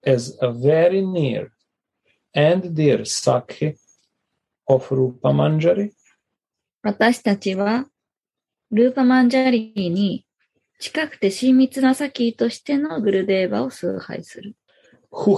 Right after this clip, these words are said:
Speaker 1: has qualities like those of Rupa Manjari?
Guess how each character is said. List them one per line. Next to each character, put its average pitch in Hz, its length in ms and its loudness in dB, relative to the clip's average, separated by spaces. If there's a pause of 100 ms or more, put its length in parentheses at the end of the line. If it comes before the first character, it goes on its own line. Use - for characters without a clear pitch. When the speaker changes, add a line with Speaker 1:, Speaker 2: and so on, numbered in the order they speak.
(100)
Speaker 1:
has 185 400 2 (100)
qualities 160 1080 -2 (640)
like 135 360 0
those 135 640 0 (140)
of 147 300 2
Rupa 190 360 0
Manjari? 196 680 -4